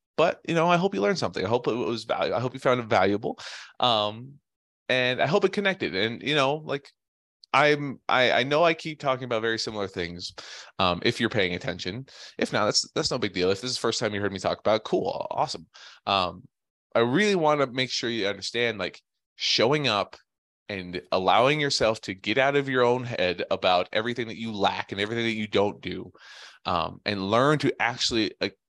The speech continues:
to learn to acknowledge that, that, like, "Hey, like, I used to think this way. There's nothing wrong with it, but it's not actually helping me." And adjust and say, "Well, what can I do? What am I doing consistently?"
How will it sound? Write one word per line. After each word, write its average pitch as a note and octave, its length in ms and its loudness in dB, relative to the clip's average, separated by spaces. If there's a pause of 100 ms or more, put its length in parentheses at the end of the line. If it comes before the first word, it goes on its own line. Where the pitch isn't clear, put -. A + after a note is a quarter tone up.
(220)
to - 160 -2
learn B2 160 2
to G3 80 2
acknowledge D3 460 2
that, G#2 240 4
that, E2+ 120 -14
like, F#2 120 -4
"Hey, B2+ 340 -4
like, - 180 -8 (240)
I G2 60 0
used G2+ 280 -2
to - 40 -2
think E3 220 -2
this D#3 160 -2
way. E3 180 4
There's - 160 -2
nothing G#2+ 220 -4
wrong F2+ 300 0
with D#3 120 0
it, D#3+ 80 -2
but A#2 100 -2
it's - 140 -4
not A2 160 0
actually G2 240 -2
helping A2+ 300 -2
me." G#3 180 -10 (480)
And A2+ 300 2 (320)
adjust A#2 420 2
and A#2 100 -4
say, A2+ 220 2
"Well, G#2+ 220 0
what A2+ 240 -2
can C#3+ 320 -4
I F#2+ 120 -4
do? - 180 -18 (280)
What D3 300 2
am C#3+ 260 2
I A#2+ 120 2
doing G#2 280 0
consistently?" F#2+ 640 -8